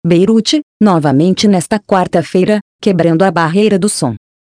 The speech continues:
No subúrbio ao sul da capital, onde Israel matou Sucro,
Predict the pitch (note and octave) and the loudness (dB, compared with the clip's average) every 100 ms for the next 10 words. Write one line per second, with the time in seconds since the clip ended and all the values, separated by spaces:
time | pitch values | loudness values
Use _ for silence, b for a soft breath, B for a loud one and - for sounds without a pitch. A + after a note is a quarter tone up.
0 | - G3+ - E3 A3 G3 G3 F3 - G#3 | 0 0 0 -2 0 0 0 0 -2 -2
1 | F#3+ F#3 F#3+ G#3+ - F#3 G3 G3+ _ E4 | -2 -2 -4 -4 -2 -2 -2 -4 _ 0
2 | F4 D4+ E3 D#3+ D#3 F3+ F#3+ F3+ G3 F3 | 2 0 -2 0 0 2 0 0 -2 -2
3 | - F3+ D#3 | -2 -4 -2